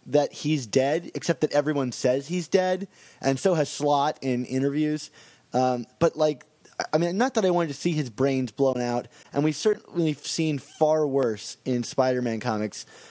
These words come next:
I, like, I think back to the first issue of, you know, uh, Big Time with the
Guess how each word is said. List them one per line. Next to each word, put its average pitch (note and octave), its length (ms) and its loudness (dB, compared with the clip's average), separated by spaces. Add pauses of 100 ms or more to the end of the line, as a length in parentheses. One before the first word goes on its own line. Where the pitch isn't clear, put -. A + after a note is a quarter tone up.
(120)
I, C3+ 120 4
like, D3 340 0
I C#3 120 4
think C#3 280 -4
back C#3 220 4
to C3 80 -4
the B2 80 2
first C#3+ 280 0
issue C3 300 0
of, G#2 240 -4 (420)
you B2 140 2
know, A2 300 0
uh, G2+ 260 -2
Big C#3 320 2
Time B2 300 0
with A#2 180 -4
the A2+ 240 -6